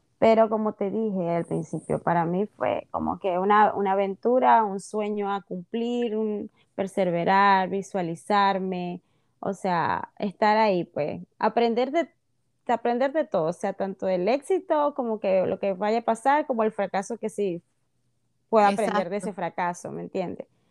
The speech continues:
Speaker 1: El, el apoyo, siempre estuve apoyo tanto familiar, de mi esposo, vivimos del, del negocio, no vivimos de otra cosa, o sea,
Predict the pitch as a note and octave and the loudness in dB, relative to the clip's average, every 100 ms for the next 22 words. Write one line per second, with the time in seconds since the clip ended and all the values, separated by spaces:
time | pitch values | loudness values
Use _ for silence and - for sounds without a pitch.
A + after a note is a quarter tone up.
0 | _ _ _ - G#3 G#3 G3 G3 F#3+ - | _ _ _ 2 6 6 4 2 2 2
1 | G3 - G#3 A3 G3+ F3+ E3 F3 - G3 | 2 2 2 4 2 -2 -6 -8 -10 -8
2 | F3+ G3+ - A3 G3 G3 G3 G3 G3 G3 | -6 -8 -4 -2 0 -2 -2 0 2 2
3 | F#3+ - F#3 F#3 G3 F3 E3+ F3+ F#3 F3+ | 0 -2 -4 -4 -6 -4 -2 0 0 0
4 | E3+ E3+ - F#3 F3 F3+ - E3 D#3+ _ | -4 -6 -4 0 0 0 -6 -10 -12 _
5 | _ _ _ G#3 A#3 A3 A3 A#3 G3+ F3 | _ _ _ 2 4 6 6 4 4 2
6 | E3 - F#3 E3+ D#3+ E3+ G#3+ A3 F3+ D#3+ | 0 2 2 2 2 2 2 2 -2 0
7 | E3 F#3+ G3 G3 G#3+ F#3 E3+ E3 E3+ F#3+ | 0 0 0 0 0 -2 -2 -4 0 2
8 | G3+ - E3+ E3 - E3+ - | 2 0 -2 -2 -2 -4 -4